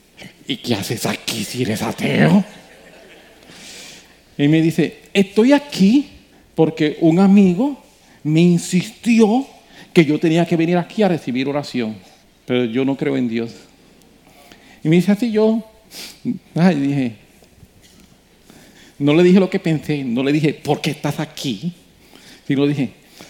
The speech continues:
"Pues mira, yo no tengo problema con que seas ateo.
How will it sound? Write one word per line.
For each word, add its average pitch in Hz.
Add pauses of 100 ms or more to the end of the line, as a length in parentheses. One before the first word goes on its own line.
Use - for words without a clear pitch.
(420)
"Pues 147
mira, 185
yo 180
no 160
tengo 170
problema 151
con 135
que 127
seas 139
ateo. 147